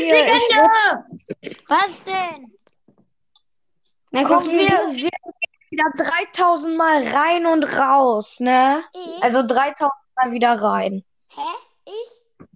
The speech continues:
Speaker 1: Ja.
Speaker 3: Nee, ich bin grad zum ersten Mal reingegangen.
Speaker 1: Ja, aber geh bitte nicht wieder fünfzig Mal in die Aufnahme rein, dass du dann fünfzig Mal doppelt drin bist.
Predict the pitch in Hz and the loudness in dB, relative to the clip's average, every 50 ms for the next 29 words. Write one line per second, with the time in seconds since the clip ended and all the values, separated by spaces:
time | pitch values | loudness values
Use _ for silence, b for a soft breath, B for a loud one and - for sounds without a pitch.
0 | _ - - - - _ _ - - - - - _ - - - _ _ - 233 | _ -18 -18 -18 -18 _ _ -20 -20 -20 -20 -20 _ -20 -20 -20 _ _ -4 -2
1 | 233 214 233 220 202 190 - - - 349 403 403 - 330 339 330 311 294 302 302 | 0 0 0 0 -2 -6 -8 -12 -14 -16 -16 -16 -16 -16 -20 -16 -16 -16 -16 -16
2 | 311 302 285 285 294 302 294 - _ 302 311 349 415 440 403 349 302 302 294 277 | -18 -20 -16 -14 -14 -14 -14 -18 _ -20 -16 -12 -12 -12 -12 -14 -18 -20 -20 -20
3 | 262 240 262 254 247 247 254 254 240 _ _ _ _ _ _ _ _ _ _ _ | -20 -20 -20 -20 -20 -20 -20 -20 _ _ _ _ _ _ _ _ _ _ _ _
4 | _ B B B B B B - - - - 262 247 285 294 277 233 233 311 311 | _ B B B B B B -4 -2 -2 -2 -2 0 0 0 0 0 0 0 0
5 | 311 269 226 269 349 370 - - 403 370 349 339 311 - - - 294 302 277 277 | 0 -2 0 0 0 0 2 0 2 2 4 2 2 0 -2 0 0 2 2 2
6 | 269 277 - - - 339 349 392 480 - - - - 359 320 311 - - 262 254 | 0 -2 -4 -4 0 0 0 0 -2 -10 -12 -8 -4 -4 -4 -4 -4 -6 -2 0
7 | 269 285 294 294 285 294 285 269 262 - - 254 285 302 302 - - 226 220 220 | 2 2 2 2 0 -2 -2 -4 -4 0 0 0 0 0 -4 -4 -2 0 2 2
8 | 226 226 226 220 214 214 233 226 247 226 233 254 247 - 254 233 233 233 233 - | 2 4 2 2 2 2 0 0 2 0 0 -2 -2 -6 -2 -2 -2 -2 -2 -2
9 | - 294 302 302 302 _ - - 254 - 254 240 240 233 220 220 233 240 240 - | -2 0 0 0 -2 _ -8 -8 -6 -4 -2 0 0 0 0 0 0 0 0 -4
10 | 247 226 220 - 196 202 202 208 196 190 196 196 196 190 - _ | -8 -8 -8 -8 -4 -2 -2 -2 -2 0 2 2 2 0 -4 _